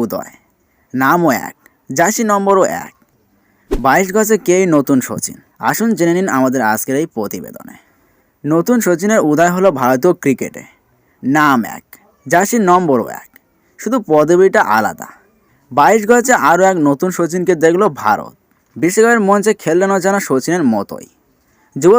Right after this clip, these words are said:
বিশ্বকাপের প্রথম সেমিফাইনালে তার ব্যাটেই ভর করে ফাইনালে উঠল ভারত। নাম সচিন ধস, মহারাষ্ট্রের বীর জেলার বাসিন্দা। তেন্ডুলকরের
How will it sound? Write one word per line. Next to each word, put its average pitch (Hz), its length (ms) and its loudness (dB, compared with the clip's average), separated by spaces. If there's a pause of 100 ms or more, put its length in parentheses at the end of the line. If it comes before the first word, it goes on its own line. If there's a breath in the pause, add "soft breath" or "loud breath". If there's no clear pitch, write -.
বিশ্বকাপের 233 420 0
প্রথম 175 320 2
সেমিফাইনালে 196 580 0
তার 170 120 4 (100)
ব্যাটেই 170 420 2
ভর 151 140 0 (100)
করে 180 180 2
ফাইনালে 143 440 0
উঠল 156 160 0 (180)
ভারত। 104 340 -4 (840)
নাম 160 220 4
সচিন 180 380 0 (140)
ধস, 107 280 -6 (720)
মহারাষ্ট্রের 233 640 2
বীর 170 200 4
জেলার 190 320 2
বাসিন্দা। - 500 -2 (800)
তেন্ডুলকরের 214 500 0